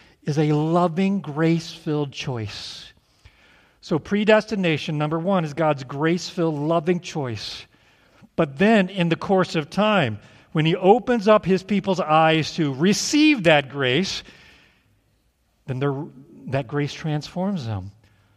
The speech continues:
So it's a grace initial choice to extend that grace to his people at the right time that transforms them from being a unholy and blameworthy people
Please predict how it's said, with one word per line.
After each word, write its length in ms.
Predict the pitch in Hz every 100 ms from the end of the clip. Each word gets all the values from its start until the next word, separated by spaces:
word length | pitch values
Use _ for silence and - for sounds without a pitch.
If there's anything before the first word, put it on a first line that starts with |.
| _
So 160 | - 139
it's 120 | 147
a 180 | 131 110
grace 560 | 131 131 156 180 185 - -
initial 640 | 143 143 156 202 - 165
choice 520 | 135 - 127 113 143 -
to 140 | 131
extend 640 | 123 - - 202 240 226 151
that 260 | 123 123
grace 380 | 117 135 131 -
to 140 | -
his 180 | 127 117
people 440 | - 226 233 147 131
at 80 |
the 100 | 113
right 280 | 131 135 120
time 500 | - 220 247 139 120 - - - - -
that 180 | 143 123
transforms 800 | 170 147 139 - 185 202 208
them 220 | 165 190 180
from 240 | 165 156
being 320 | 135 165 160
a 160 | 139 120 - _ _ -
unholy 800 | 185 247 277 180 196 190 185 180
and 160 | 170 160
blameworthy 840 | 175 175 170 160 165 180 170 175
people 600 | - 165 147 160 160 165